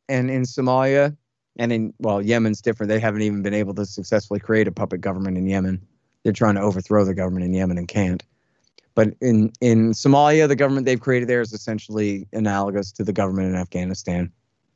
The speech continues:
It only lives, survives on American largesse. This is the joke I meant to say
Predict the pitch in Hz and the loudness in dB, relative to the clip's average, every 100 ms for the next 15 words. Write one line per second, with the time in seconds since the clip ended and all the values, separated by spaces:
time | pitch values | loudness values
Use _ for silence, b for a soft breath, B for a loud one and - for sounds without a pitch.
0 | - 113 107 107 104 101 - 104 101 98 | 0 4 6 6 6 2 0 2 4 4
1 | 98 - b b b - 107 104 104 101 | 0 -10 b b b 0 4 4 2 2
2 | 104 98 95 95 98 95 92 98 92 - | 0 0 -2 -2 -4 -2 -4 -2 -4 -4
3 | - _ _ _ _ _ _ _ _ _ | -14 _ _ _ _ _ _ _ _ _
4 | _ - 185 - 185 160 135 175 175 151 | _ 2 2 2 -2 -2 0 0 2 0
5 | 139 160 175 160 - 131 117 113 | 0 -4 -6 -10 -6 -2 -2 -2